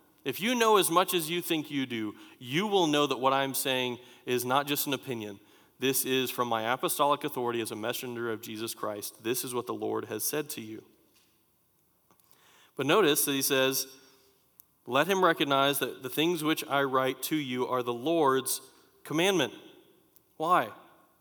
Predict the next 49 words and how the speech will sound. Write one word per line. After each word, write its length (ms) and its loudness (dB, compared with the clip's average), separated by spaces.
Going 140 -2
back 140 2
to 80 0
our 40 2
illustration 420 -2
in 60 -2
the 60 -2
beginning, 280 2
the 100 2
Lord 380 8
is 120 4
the 60 -6
builder 300 6
of 80 2
the 60 0
house. 460 2
He 320 0
gets 240 4
to 80 4
decide 340 6
what 220 4
order 240 4
we 140 4
do 200 -6
things 300 2
in. 160 2
Even 180 0
if 80 0
we 100 2
say, 220 0
"I 140 -4
don't 160 -2
think 180 -6
that's 240 -2
right," 320 4
we 100 2
submit 380 2
to 140 0
what 320 0
God 300 2
says. 560 0
The 100 -4
Lord 400 4
says 480 2
about 440 0
his 400 0
house, 380 -4
his 280 -4
church. 520 0